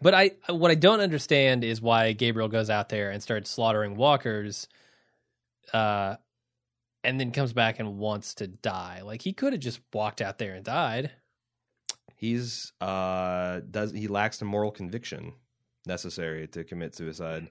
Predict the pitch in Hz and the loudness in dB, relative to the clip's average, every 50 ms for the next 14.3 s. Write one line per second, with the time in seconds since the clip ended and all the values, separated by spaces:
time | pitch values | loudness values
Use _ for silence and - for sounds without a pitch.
0 | - - 123 139 147 - - 175 120 98 104 - _ _ _ _ - 123 123 123 | -14 -8 -4 -4 -4 -2 -2 -4 -4 -4 -8 -14 _ _ _ _ 0 2 2 2
1 | 120 120 127 139 165 196 196 - - 196 175 170 165 156 - 135 135 127 123 123 | 2 0 -2 -2 -2 -2 -2 -2 -2 0 2 2 0 0 -2 -2 2 2 4 2
2 | 120 123 - - - - - - - 113 117 117 117 127 175 208 226 208 254 247 | 2 0 -4 -10 -10 -10 -10 -8 -4 -2 0 0 2 2 2 0 2 0 0 0
3 | 247 254 247 226 214 165 127 120 - 160 156 143 110 85 67 64 - - _ _ | 0 0 2 2 2 2 0 0 0 0 0 2 0 -2 -4 -6 -10 -14 _ _
4 | _ _ _ _ _ _ _ _ _ _ _ - - 123 127 131 147 160 170 165 | _ _ _ _ _ _ _ _ _ _ _ -4 -2 0 2 4 6 6 6 6
5 | 147 - 196 - - 233 190 151 151 131 104 90 90 - _ _ _ _ _ _ | 8 6 6 8 8 8 8 8 6 4 4 2 -2 -12 _ _ _ _ _ _
6 | _ _ _ _ - - 190 220 233 196 135 110 104 113 123 135 143 143 135 127 | _ _ _ _ -4 2 4 6 8 10 10 10 10 8 6 6 4 2 2 0
7 | - - 135 - - 190 185 165 131 107 113 117 123 127 - 160 156 147 135 120 | 0 -2 -2 2 2 4 4 4 4 4 4 4 4 2 0 -4 -4 -4 -2 0
8 | - 117 104 - - - 120 117 - - - - 104 95 78 - - - 113 113 | 0 0 0 -2 -4 -4 -4 -4 -4 -6 -4 -2 0 0 0 -2 -4 -4 -2 -2
9 | 113 117 120 120 117 120 117 117 - 123 120 - 120 - - 127 127 123 123 120 | -2 -4 -4 -4 -2 -2 -2 -2 -2 -4 -4 -6 -6 -2 0 2 4 2 2 2
10 | 110 104 95 - - 165 165 160 160 165 160 160 160 151 - - - 120 117 113 | 0 0 0 2 2 4 4 6 4 4 4 4 2 2 -2 -4 -2 0 0 0
11 | 110 113 - 127 131 127 120 127 - - 196 180 165 151 147 143 135 131 127 120 | 0 0 -2 0 0 0 0 -2 -4 -4 -4 -4 -2 -2 -2 -2 -2 -2 -2 -2
12 | 104 90 - - - 123 113 101 85 78 78 - - 98 107 113 117 - 113 104 | -2 -4 -6 -6 -4 -2 -2 -2 -2 -4 -6 -8 -6 -4 -4 -4 -2 -4 -4 -6
13 | 101 95 - 107 107 107 104 104 98 95 92 90 - - 101 98 95 92 90 90 | -6 -6 -6 -6 -4 -2 -2 0 0 -2 -2 -4 -6 -8 -6 -6 -6 -6 -6 -6
14 | - 117 110 98 90 85 | -2 -2 -2 -2 -2 -6